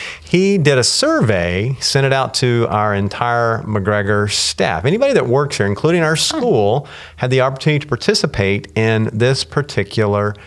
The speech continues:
survey. And one of the questions we asked on the survey was, "What are some of your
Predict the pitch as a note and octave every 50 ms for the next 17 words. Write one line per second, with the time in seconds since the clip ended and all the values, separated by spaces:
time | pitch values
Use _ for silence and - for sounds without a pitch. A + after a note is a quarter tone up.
0 | - - - - - - A3 A#3+ G#3 A#2 A2 G#2+ A2+ A#2 C3 D#3+ G3+ A#3 A3+ -
1 | - - C3 B2 A#2+ - - D3 C#3+ C3+ C3+ C#3+ D#3 D3+ A#2+ G2+ G2 G2+ G#2 -
2 | - - - G#2 G#2 A2 B2 C#3 D#3 F3 F3+ - - A2 G2+ F#2+ F#2+ F2 F#2+ F2+
3 | F2+ F2+ G2 - - A2+ A2+ A2+ F#2+ F2+ F2+ F#2 G2 - - G#2 G2 F#2 G2 G#2+
4 | A#2 C#3+ F3 - - - G2+ F#2+ F#2 - - - A2+ A2 A2 G#2 G2 E2+ F2 F#2
5 | G2 A2 A2+ B2 C3 C#3 C#3